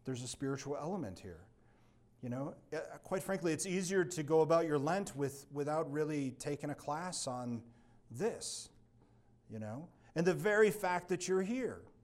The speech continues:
um, is both a good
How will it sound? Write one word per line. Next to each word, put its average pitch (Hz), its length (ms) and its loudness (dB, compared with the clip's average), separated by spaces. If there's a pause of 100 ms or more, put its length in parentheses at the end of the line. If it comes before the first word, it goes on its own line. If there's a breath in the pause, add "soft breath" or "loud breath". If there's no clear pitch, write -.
(1040 soft breath)
um, 123 540 -2 (360)
is 139 140 0
both 160 360 4
a 147 120 2
good 151 600 6